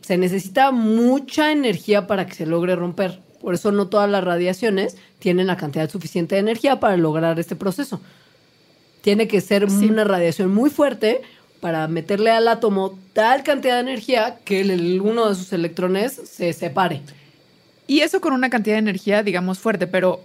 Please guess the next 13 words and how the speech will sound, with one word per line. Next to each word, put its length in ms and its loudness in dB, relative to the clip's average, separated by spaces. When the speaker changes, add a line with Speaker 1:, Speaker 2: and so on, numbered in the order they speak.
Speaker 2:
hay 200 0
ocasiones 480 -2
en 80 -4
las 120 -12
que 100 -6
hay 80 0
una 120 -4
cantidad 260 -6
de 60 -4
energía 440 -8
aún 380 0
más 220 0
fuerte 460 0